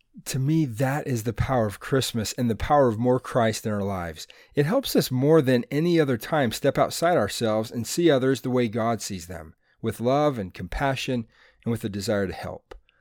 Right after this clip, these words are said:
All of these changes came to Jesper in the movie Klaus and the entire village because of a single selfless act that sparked another and another and another. And it all began, ironically, with a simple letter,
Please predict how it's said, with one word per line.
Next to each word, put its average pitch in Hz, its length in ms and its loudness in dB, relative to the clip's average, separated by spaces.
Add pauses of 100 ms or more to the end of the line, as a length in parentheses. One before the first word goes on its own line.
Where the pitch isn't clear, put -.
(400)
All 170 240 4
of 165 100 4
these 127 240 4
changes 135 580 2
came 127 320 0
to 104 100 0
Jesper 117 460 0
in 101 80 2
the 101 40 0
movie 101 240 0
Klaus 113 420 2
and 120 140 0
the 110 120 2
entire 143 380 2
village 104 460 -2 (280)
because 117 280 0
of 107 100 2
a 104 120 4
single 160 480 2
selfless 131 560 0
act 92 420 -6 (280)
that 107 180 -2
sparked 117 400 2
another 110 500 0 (340)
and 110 200 0
another 98 520 -2 (380)
and 107 200 -2
another. 85 480 -6 (520)
And 123 120 2
it 123 100 4
all 156 160 4
began, 139 360 4
ironically, 117 500 4
with 104 180 -2
a 90 80 -4
simple 110 640 -4
letter, 92 460 -6